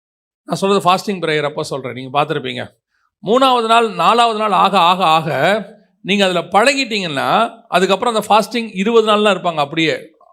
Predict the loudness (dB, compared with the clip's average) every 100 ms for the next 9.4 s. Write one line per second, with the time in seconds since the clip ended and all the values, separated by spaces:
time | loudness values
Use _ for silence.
0 | 0 0 2 -2 -2 -2 -2 -2 -2 -2
1 | -4 -6 -6 -4 -4 -4 -8 _ _ _
2 | -2 0 2 2 0 2 0 2 0 -2
3 | -4 -4 -4 -4 -4 -4 -2 0 0 -2
4 | -4 -4 -2 0 0 -2 -6 -10 _ _
5 | _ _ _ _ _ _ -2 0 2 2
6 | 2 0 0 0 2 4 2 0 0 2
7 | 2 0 -2 -2 0 2 2 0 -2 -14
8 | _ _ -2 0 2 2 0 0 0 0
9 | 0 4 4 4